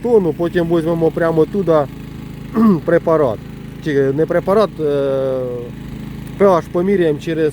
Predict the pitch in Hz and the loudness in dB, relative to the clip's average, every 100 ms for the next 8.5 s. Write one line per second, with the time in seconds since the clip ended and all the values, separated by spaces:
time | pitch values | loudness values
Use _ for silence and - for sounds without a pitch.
0 | - 170 151 156 151 170 170 240 202 147 | -2 -2 -2 0 0 -2 -2 2 2 0
1 | - - 180 165 147 151 120 - 113 107 | -4 0 0 0 -2 -2 -4 -4 -6 -6
2 | 107 104 - - - - - - - - | -8 -10 -12 -12 -12 -12 -12 -12 -12 -10
3 | - 143 131 156 143 131 104 107 - - | -2 -2 0 0 2 0 -2 -4 -8 -10
4 | - - - - - - - - - - | -10 -10 -10 -10 -10 -10 -10 -10 -10 -10
5 | - - - - - - - - - - | -8 -6 -6 -6 -8 -8 -6 -6 -6 -6
6 | - - - - - 185 147 131 220 240 | -8 -8 -8 -6 0 2 2 0 0 2
7 | 220 - - 233 247 240 233 240 - 269 | -2 -4 -8 -6 -4 0 2 0 -2 2
8 | 254 233 196 151 | 2 2 -2 -4